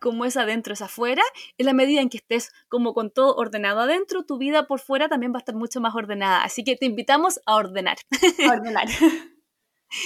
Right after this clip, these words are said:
Speaker 1: Sí, y bueno, y también dejarte así como una súper invitación para la próxima semana, porque vamos a profundizar este tema con una invitada seca. Así que nada, espero que te haya gustado, ayúdanos compartiendo en redes sociales, compartiendo con tus amigos,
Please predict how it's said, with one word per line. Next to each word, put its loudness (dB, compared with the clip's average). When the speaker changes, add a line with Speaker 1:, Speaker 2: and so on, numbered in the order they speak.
Speaker 1:
Sí, 0
y 2
bueno, 4
y 6
también 2
dejarte 0
así -4
como 2
una -6
súper -2
invitación 0
para 2
la -6
próxima -2
semana, 2
porque 0
vamos 6
a 2
profundizar -2
este -2
tema 2
con -2
una -2
invitada -4
seca. 0
Así -2
que 0
nada, 4
espero 0
que -2
te 2
haya 6
gustado, 4
ayúdanos 0
compartiendo -2
en -6
redes 0
sociales, 2
compartiendo -2
con -4
tus -12
amigos, 4